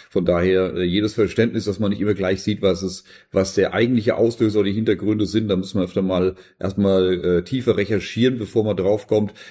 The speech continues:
Aber, äh, ich kann euch sagen, Elon Musk war's ganz sicher nicht.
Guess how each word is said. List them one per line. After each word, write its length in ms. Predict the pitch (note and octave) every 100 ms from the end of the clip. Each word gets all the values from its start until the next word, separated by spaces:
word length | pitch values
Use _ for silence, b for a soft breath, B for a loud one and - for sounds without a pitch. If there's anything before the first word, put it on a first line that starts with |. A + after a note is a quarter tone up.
| B
Aber, 540 | - E2 F#2+ F#2 F#2+ E2+
äh, 320 | F#2 F2+ F2+
ich 160 | F2
kann 160 | G2 F#2+
euch 180 | F#2+ F2+
sagen, 360 | E2+ E2+ F#2
Elon 280 | G#2+ A2 G2+
Musk 280 | F2+ F2 -
war's 240 | D#2+ D2
ganz 200 | - C2
sicher 180 | - -
nicht. 300 | A#1+ - -